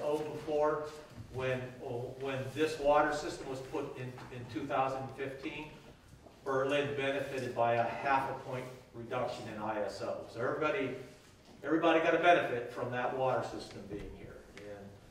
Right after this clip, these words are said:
And, and, uh, so the, the, the, the hospital and the Public Works Board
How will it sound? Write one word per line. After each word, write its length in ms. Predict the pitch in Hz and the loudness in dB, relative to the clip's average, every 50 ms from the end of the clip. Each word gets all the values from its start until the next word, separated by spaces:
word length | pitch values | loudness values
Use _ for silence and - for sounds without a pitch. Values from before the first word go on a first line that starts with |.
| - - - - - - - | -20 -20 -20 -20 -20 -16 -14
And, 100 | 113 107 107 107 | -12 -10 -8 -8
and, 200 | 107 104 104 117 | -8 -8 -8 -6
uh, 220 | 117 110 110 - - - - - - - - - | -6 -4 -4 -4 -6 -6 -10 -14 -16 -18 -18 -16
so 540 | - - - 143 131 127 127 127 123 - - - - - - - - - - 127 117 113 120 120 - - - - - - - - - - - - - - - - - - - | -12 -6 -2 0 2 2 2 2 0 -4 -8 -12 -16 -18 -20 -18 -16 -14 -14 -12 -12 -12 -14 -14 -14 -14 -14 -16 -16 -16 -16 -16 -16 -16 -16 -14 -14 -14 -14 -12 -14 -12 -8
the, 60 | - | -6
the, 80 | 123 117 117 117 120 - - 117 | -4 -4 -2 -2 -4 -6 -6 -8
the, 140 | 113 113 110 110 113 - - - - 120 117 113 | -6 -6 -6 -6 -6 -8 -8 -8 -8 -8 -6 -6
the 260 | 110 110 107 107 107 - - - - - | -6 -4 -4 -4 -4 -6 -8 -10 -8 -2
hospital 640 | 143 143 143 143 - - 156 143 - 127 131 - - 113 | 0 2 2 2 0 -4 -4 -2 0 0 0 0 0 -4
and 80 | 110 107 | -6 -8
the 60 | 107 | -8
Public 320 | - - 131 120 117 - | -4 -2 -2 -2 -2 -2
Works 240 | 135 135 139 - - | -2 -4 -4 -2 -2
Board 340 | 139 131 131 131 131 131 | -2 0 2 2 0 0